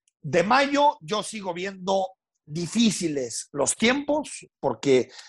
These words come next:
tendría que estar, para que lo inaugure el gobernador Alfaro, tendría que estar en dos años y medio más o menos, menos, dos años y cuatro meses. La obra, veo difíciles los tiempos, pero qué bueno que se comience. Creo que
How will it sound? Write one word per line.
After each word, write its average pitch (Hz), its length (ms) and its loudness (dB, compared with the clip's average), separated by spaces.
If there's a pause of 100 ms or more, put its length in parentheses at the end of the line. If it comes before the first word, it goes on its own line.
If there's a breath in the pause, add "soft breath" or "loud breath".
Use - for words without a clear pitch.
(160 loud breath)
tendría 160 340 4
que 160 80 -2
estar, 160 300 0
para 147 180 -2
que 127 100 -4
lo 123 80 -2
inaugure 131 500 2
el 127 100 -2
gobernador 131 440 -8
Alfaro, 196 360 -2
tendría 151 280 -14
que - 100 -20
estar 151 160 -6
en 131 180 -10
dos 151 300 -2
años 147 640 -6
y 131 160 -4
medio 214 400 4
más 151 280 0
o 120 80 -2
menos, 139 520 -4 (200 loud breath)
menos, 170 340 2
dos 143 160 0
años 165 220 0
y 139 60 -2
cuatro 151 320 2
meses. 143 540 -4 (460)
La 160 140 4
obra, 233 200 4
veo 214 220 0
difíciles 233 420 -6
los 214 140 -8
tiempos, 254 360 -4
pero 185 200 -8
qué 226 100 -2
bueno 226 300 -6
que 190 100 -12
se 165 100 -12
comience. 214 600 -6
Creo 190 200 -2
que 175 280 -4